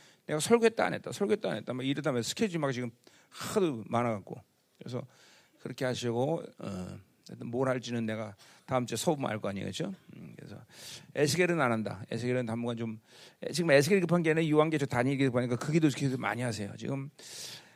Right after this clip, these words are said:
하나님이 지금 나에게 뭔가를 하실 시간이에요,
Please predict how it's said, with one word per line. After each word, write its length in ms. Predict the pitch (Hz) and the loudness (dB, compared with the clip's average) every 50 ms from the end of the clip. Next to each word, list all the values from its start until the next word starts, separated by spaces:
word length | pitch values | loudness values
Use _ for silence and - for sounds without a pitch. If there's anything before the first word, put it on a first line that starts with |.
| _ - | _ -8
하나님이 460 | - 175 185 185 185 180 175 170 151 | -2 0 2 4 4 4 4 4 4
지금 160 | 156 160 160 | 4 2 4
나에게 360 | 143 127 127 147 151 147 160 | 4 6 6 6 4 4 2
뭔가를 720 | 143 127 123 143 165 180 170 180 175 175 175 160 147 - - _ _ _ _ | 0 0 -2 -2 2 4 4 6 6 6 4 2 0 -4 -10 _ _ _ _
하실 360 | - - - - - - 302 233 | -10 -6 -4 -4 -2 0 2 0
시간이에요, 420 | - 247 220 170 127 107 92 | 2 2 2 0 0 -2 -4